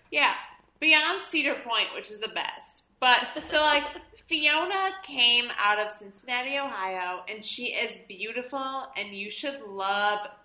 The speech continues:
Speaker 1: all of her Twitter, Instagram, anything.
Speaker 2: She smiles and it's cute.
Speaker 1: Oh, her smile is so cute.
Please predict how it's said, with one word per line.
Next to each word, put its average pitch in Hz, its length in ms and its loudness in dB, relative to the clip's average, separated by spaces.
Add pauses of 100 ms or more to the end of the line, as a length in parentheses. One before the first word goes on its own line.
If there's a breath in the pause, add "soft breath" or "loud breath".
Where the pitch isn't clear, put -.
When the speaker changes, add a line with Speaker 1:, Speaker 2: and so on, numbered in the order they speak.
(100)
Speaker 1:
all 196 360 6
of 214 100 -6
her 226 240 -8
Twitter, 208 560 -4
Instagram, 190 720 -8 (180)
anything. 143 520 -10 (1040)
Speaker 2:
She 233 180 -10
smiles 147 540 -8
and 101 120 -12
it's - 80 -20
cute. - 360 -16
Speaker 1:
Oh, 370 280 6 (260)
her 359 140 -4 (180)
smile 330 400 -2 (140)
is 330 120 -8
so 320 340 -4
cute. 285 280 2